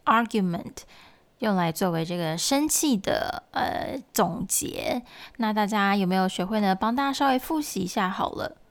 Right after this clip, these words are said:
生气呢，第一，当然我们会讲 angry，但是呢，你也可以形容别人很生气，怒火冲天的，furious，或者你可以说 mad at，形容别人突然理智线断掉，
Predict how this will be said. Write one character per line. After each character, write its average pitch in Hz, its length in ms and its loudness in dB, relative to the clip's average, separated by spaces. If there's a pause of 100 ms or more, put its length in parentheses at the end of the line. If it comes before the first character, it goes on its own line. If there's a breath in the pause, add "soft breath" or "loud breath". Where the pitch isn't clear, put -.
(160)
生 311 280 2
气 311 220 0
呢， 208 300 2
第 220 200 -2
一， 214 60 -2
当 175 140 2
然 185 140 0
我 175 60 0
们 160 160 0
会 196 120 0
讲 - 440 -2
angry， 247 540 0 (280)
但 202 160 -4
是 208 200 -2
呢， 196 200 2
你 190 140 0
也 196 120 0
可 180 160 -8
以 170 120 -4
形 175 280 -6
容 175 400 -2 (280)
别 185 180 0
人 196 180 2
很 160 200 -4
生 240 240 0
气， - 400 -2 (380)
怒 285 260 2
火 - 340 -6
冲 214 240 0
天 214 240 0
的， - 220 -2 (680 soft breath)
furious， - 840 0 (480)
或 214 140 2
者 196 140 0
你 170 120 0
可 220 120 -6
以 196 100 0
说 202 520 4 (160)
mad 233 280 4
at， 196 360 0 (360)
形 - 220 -2
容 208 160 4
别 202 140 6
人 196 240 4
突 214 140 0
然 190 200 2
理 165 200 -2
智 202 200 -4
线 196 300 2
断 220 300 0
掉， 247 300 0